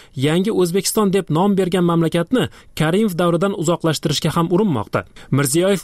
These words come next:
o'n yettinchi may kuni Yevropa tiklanish va taraqqiyot banki boshqaruv kengashiga murojaat qilar ekan, Karimovni tilga olmasa ham, ikki ming uchinchi yilgi yig'ilishni aniq esga oldi. Shu o'rinda bir fikrni alohida ta'kidlab aytmoqchiman. Bugungi O'zbekiston kechagi O'zbekiston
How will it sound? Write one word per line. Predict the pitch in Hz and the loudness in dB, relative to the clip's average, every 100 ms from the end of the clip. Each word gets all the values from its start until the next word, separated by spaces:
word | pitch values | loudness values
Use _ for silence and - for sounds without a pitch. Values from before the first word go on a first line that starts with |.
| 175 | 0
o'n | 180 | 0
yettinchi | 175 190 185 165 | 0 0 0 0
may | 165 165 | 0 0
kuni | 202 233 151 | 2 2 2
Yevropa | 165 175 180 | 0 -2 -6
tiklanish | - 180 175 190 | -2 -2 0 0
va | 180 | 0
taraqqiyot | 175 175 196 160 151 | -2 0 -2 0 -2
banki | 175 196 160 | 0 0 -2
boshqaruv | 175 - 190 196 | -2 0 -2 0
kengashiga | 185 180 175 185 170 | 0 0 2 2 2
murojaat | 170 165 151 | 2 0 -2
qilar | - 135 151 | -2 0 2
ekan, | 220 233 - - - | 0 -2 -6 -20 -6
Karimovni | 151 160 196 - 208 | -2 0 0 0 -2
tilga | 190 175 160 | 0 0 0
olmasa | 151 143 202 185 | 2 0 0 0
ham, | 165 - - - | -2 -4 -12 -10
ikki | - 175 | -4 0
ming | 240 208 | 0 0
uchinchi | 220 202 233 | -2 0 0
yilgi | 214 226 | 0 0
yig'ilishni | 208 190 165 196 147 | 0 0 0 -2 0
aniq | 156 - 160 | -2 -2 0
esga | 160 - 165 113 | 0 0 0 0
oldi. | 104 104 - - - | -2 -4 -8 -12 -4
Shu | 240 220 | 0 2
o'rinda | 208 226 190 127 | 2 0 -2 -2
bir | 226 | -4
fikrni | - 208 196 190 170 | -4 -2 0 0 0
alohida | 180 175 190 170 | 0 -2 -2 -2
ta'kidlab | 165 160 165 170 | -2 0 0 0
aytmoqchiman. | 170 208 - 127 95 - - - - 123 | 0 -2 -2 -4 -4 -8 -20 -12 -2 0
Bugungi | 160 175 190 165 | 2 2 2 0
O'zbekiston | 151 156 - 233 - - - | 0 -2 0 -2 -2 -10 -6
kechagi | 214 214 185 190 175 | -2 0 0 2 0
O'zbekiston | 147 156 - 165 | 0 -2 0 0